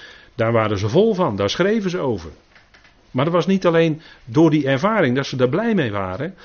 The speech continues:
maar dat was door God geleid, door God geïnspireerd.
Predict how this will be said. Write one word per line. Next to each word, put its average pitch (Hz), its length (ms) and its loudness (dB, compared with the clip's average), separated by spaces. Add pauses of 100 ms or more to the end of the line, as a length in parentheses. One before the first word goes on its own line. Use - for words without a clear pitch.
(220)
maar 156 160 2
dat 185 140 -2
was 156 200 2
door 135 280 4
God - 260 2
geleid, 175 380 -2
door 139 200 2
God 190 220 2
geïnspireerd. 180 840 0